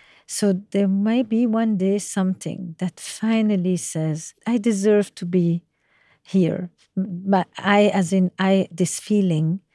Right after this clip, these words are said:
deserves to be, to take just some r-, space inside of you for a moment. Please don't shut me down.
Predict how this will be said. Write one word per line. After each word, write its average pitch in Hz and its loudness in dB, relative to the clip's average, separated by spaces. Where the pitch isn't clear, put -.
deserves 196 0
to - -14
be, 190 0
to - -20
take - 0
just 294 0
some 226 0
r-, 190 2
space - -4
inside 175 0
of 165 -4
you 180 -2
for - -4
a 170 2
moment. 170 0
Please 277 0
don't 180 -4
shut - -10
me 165 -2
down. 160 -6